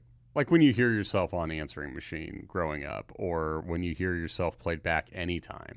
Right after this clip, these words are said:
It's always kind of like a cringe moment, but the more I thought about it, the more excited I was to look at how the show has evolved over time. And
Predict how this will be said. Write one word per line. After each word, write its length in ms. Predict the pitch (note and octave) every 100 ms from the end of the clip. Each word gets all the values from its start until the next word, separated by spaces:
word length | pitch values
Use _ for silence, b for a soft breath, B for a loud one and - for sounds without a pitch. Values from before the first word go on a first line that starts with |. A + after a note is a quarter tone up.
| -
It's 140 | F#2
always 420 | - F2+ F2+ E2
kind 260 | - - D#2
of 200 | D2 -
like 180 | D#2 D#2
a 60 | D#2+
cringe 580 | - F#2+ F2 G2+ G2+
moment, 520 | C3 C#3 D#3 F3 - G2+
but 280 | G2 F#2+ b b b b b b
the 80 | A2
more 260 | G#2+ C3 B2+
I 80 | F#2
thought 300 | - G2+ F#2
about 240 | E2+ E2+
it, 40 | E2
the 60 |
more 200 | F2 F2+
excited 420 | E2+ - E2+ E2+
I 100 | D#2+
was 480 | D#2 D#2 D#2 D#2 -
to 400 | - - F#3+ B2+
look 200 | G#2 -
at 140 | F#2 - b b b b b -
how 180 | - G2+
the 140 | F2+
show 340 | E2+ - F#2 E2+
has 340 | E2+ E2 D#2 -
evolved 480 | D#2+ E2 D#2 D#2 -
over 240 | D#2+ D#2
time. 680 | - D2+ D2 D#2 D#2+ D#2 D2+ - F2+
And 340 | E2 E2